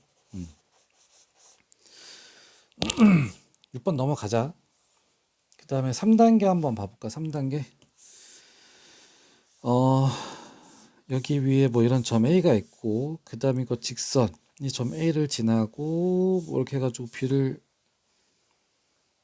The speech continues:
그 B를 지나면서 뭐 이렇게 C가 이렇게 있대. 그러니까 여기 좀 좌표를 봐보면,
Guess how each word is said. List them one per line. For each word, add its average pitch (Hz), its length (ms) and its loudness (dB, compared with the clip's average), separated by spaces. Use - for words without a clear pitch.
그 135 120 -8
B를 143 340 0
지나면서 139 640 0
뭐 131 200 -2
이렇게 135 200 -8
C가 180 280 0
이렇게 127 300 -2
있대. - 220 -6
그러니까 147 300 0
여기 123 180 0
좀 147 180 -8
좌표를 156 380 -2
봐보면, 160 760 -2